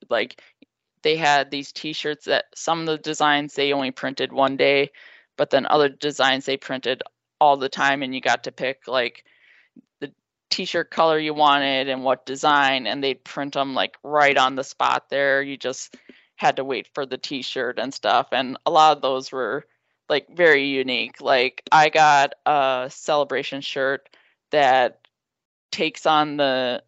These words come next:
meme of, you know, the two women that are yelling at the cat and stuff at the table, like, pointing and yelling at the cat.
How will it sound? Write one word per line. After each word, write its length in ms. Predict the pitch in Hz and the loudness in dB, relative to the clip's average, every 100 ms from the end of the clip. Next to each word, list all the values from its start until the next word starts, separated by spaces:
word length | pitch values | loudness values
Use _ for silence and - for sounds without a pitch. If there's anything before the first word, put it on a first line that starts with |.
| _ | _
meme 440 | 156 156 151 147 151 | -8 -4 -2 0 2
of, 260 | 135 127 | 2 2
you 140 | - 147 | -4 -2
know, 140 | 139 | -2
the 120 | 135 | -2
two 260 | 135 - 147 | -4 -8 -10
women 520 | 135 135 135 131 135 | -2 -2 0 -2 0
that 220 | 131 127 | 0 2
are 220 | 127 131 - _ _ - | 2 0 -4 _ _ -4
yelling 420 | 151 127 135 139 | 2 2 2 2
at 220 | 127 - | 0 0
the 80 | - | -10
cat 500 | - 147 139 143 - | -4 0 2 0 -4
and 160 | 147 | -12
stuff 360 | 147 - 143 147 | -8 -2 -2 0
at 160 | 135 - | -4 -4
the 80 | |
table, 580 | 127 - 131 131 151 156 - | -10 -6 -4 0 0 0 -4
like, 200 | - 120 | -12 -12
pointing 440 | - 143 139 151 147 | -8 -8 -6 -6 -4
and 140 | 143 | -2
yelling 340 | 139 139 139 139 | 2 2 2 0
at 140 | 139 | -2
the 60 | - | -6
cat. 440 | - 139 147 147 | -2 2 2 -2